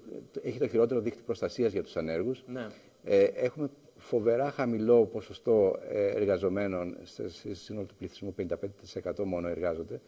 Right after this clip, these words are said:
Speaker 2: Ναι.
Speaker 1: Και έχει, σύμφωνα με μια τελευταία ανακοίνωση, ε, ας το πούμε, αναφορά του σεβ, ένας εργαζόμενος του ιδιωτικού τομέα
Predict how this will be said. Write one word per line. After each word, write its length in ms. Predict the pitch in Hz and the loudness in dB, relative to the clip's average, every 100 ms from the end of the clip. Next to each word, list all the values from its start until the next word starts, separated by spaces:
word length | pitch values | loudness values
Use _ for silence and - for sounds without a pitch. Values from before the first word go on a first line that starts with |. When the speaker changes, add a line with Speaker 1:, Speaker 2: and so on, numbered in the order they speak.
| - 120 | -16 -10
Speaker 2:
Ναι. 180 | 113 95 | -10 -4
Speaker 1:
Και 160 | 113 104 | 8 8
έχει, 500 | 110 123 - 80 - | 8 0 -4 -6 -8
σύμφωνα 360 | - 120 127 | -8 -6 -2
με 140 | 123 117 | -2 -2
μια 140 | 120 | -2
τελευταία 540 | 120 107 - 127 120 110 | -2 -6 -2 0 2 2
ανακοίνωση, 1040 | 101 98 92 113 107 117 98 95 95 98 - 71 71 67 82 | 2 0 -2 -4 -6 -4 -2 0 -2 -4 -6 -10 -12 -12 -10
ε, 40 | |
ας 120 | 95 | -8
το 60 | 95 | -8
πούμε, 460 | 104 101 98 101 101 | -6 -4 -2 -2 -2
αναφορά 420 | 98 - 104 98 | -4 -2 0 2
του 380 | 101 90 90 87 | 0 0 0 -2
σεβ, 260 | - 117 117 - - _ | 2 2 2 -12 -20 _
ένας 440 | - 123 139 131 - | 0 2 2 -2 -2
εργαζόμενος 560 | 110 98 104 120 117 | 0 2 0 -2 -6
του 80 | - | -6
ιδιωτικού 380 | 95 92 - 127 | -4 -4 -4 -10
τομέα 420 | - 107 117 131 | -6 -6 -6 -8